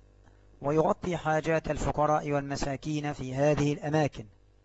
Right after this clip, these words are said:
التي منيت بتلك الكوارث. أيضًا من الأمور المستحبة في الزكاة أبناءنا الطلاب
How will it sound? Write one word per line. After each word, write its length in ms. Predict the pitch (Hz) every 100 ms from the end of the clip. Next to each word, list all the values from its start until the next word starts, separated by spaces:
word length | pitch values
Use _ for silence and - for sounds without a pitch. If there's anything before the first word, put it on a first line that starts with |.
| - _ - _ - -
التي 380 | 139 151 156 147
منيت 380 | 160 156 151
بتلك 400 | 120 131 160 -
الكوارث. 640 | 147 - 151 147 123 101 - - - - - - - - - - - - - - - - _ - _ - 190
أيضًا 280 | 220 208 208
من 220 | 202 202
الأمور 420 | 208 196 196 196
المستحبة 760 | 190 185 180 190 160 170 147
في 220 | 170 151 156
الزكاة 480 | 131 147 170 196 190 - - _ - -
أبناءنا 500 | 139 127 165 175 151
الطلاب 500 | 139 - 135 139 185